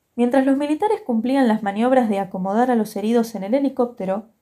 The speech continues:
e intentar en vano comunicarse por radio con Santa María de la Lluvia, Kate explicó en voz baja al profesor Leblanc sus temores sobre la situación en que se encontraban. El antropólogo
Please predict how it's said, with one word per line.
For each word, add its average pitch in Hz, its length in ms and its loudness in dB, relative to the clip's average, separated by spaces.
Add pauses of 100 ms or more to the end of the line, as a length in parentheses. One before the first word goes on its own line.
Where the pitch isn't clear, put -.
(180)
e 196 100 -6
intentar 180 540 0
en 185 240 -2
vano 208 380 0
comunicarse 185 640 -2
por 196 300 -4
radio 226 300 2
con 180 120 -4
Santa 180 240 -6
María 214 320 0
de 269 120 2
la 311 60 0
Lluvia, 208 460 -6 (960)
Kate 240 440 0 (240)
explicó 226 500 0
en 240 140 4
voz 240 180 6
baja 247 380 0
al 190 140 -6
profesor 208 500 -8
Leblanc 220 460 -2 (440)
sus - 400 -6
temores 208 540 0
sobre 214 400 -4
la 196 100 0
situación 196 480 -6
en 233 100 0
que 226 80 -4
se 226 120 -8
encontraban. 226 640 -6 (1080)
El 202 140 -2
antropólogo 190 760 0